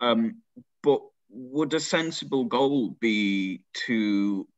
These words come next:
input our knowledge into that? Because Energipedia is a well-respected and well-used resource.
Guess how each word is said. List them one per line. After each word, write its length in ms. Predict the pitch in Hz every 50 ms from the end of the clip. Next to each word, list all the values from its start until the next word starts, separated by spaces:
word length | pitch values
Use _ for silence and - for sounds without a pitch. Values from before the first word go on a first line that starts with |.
| _
input 480 | - 127 123 113 120 - - - - - -
our 260 | 113 113 107 101 107
knowledge 460 | 110 104 101 104 101 98 98 98 - -
into 280 | 110 110 107 107 113 101
that? 380 | 117 113 92 - - - - - _ _ _ _ _ _ _ _ _ _ _ _ _ _ _ _ _
Because 180 | 123 117 120 123
Energipedia 840 | 135 139 147 147 143 135 131 120 - - 123 120 113 113 110 104 101 101
is 120 | 101 101
a 40 | 101
well-respected 800 | 101 107 104 98 90 90 90 - - 110 98 90 - - 101 101
and 220 | 98 101 95 92
well-used 920 | 95 95 95 92 92 95 92 87 76 - - 98 110 110 107 101 101 - -
resource. 600 | 101 104 117 107 - 85 78 90 92 - - -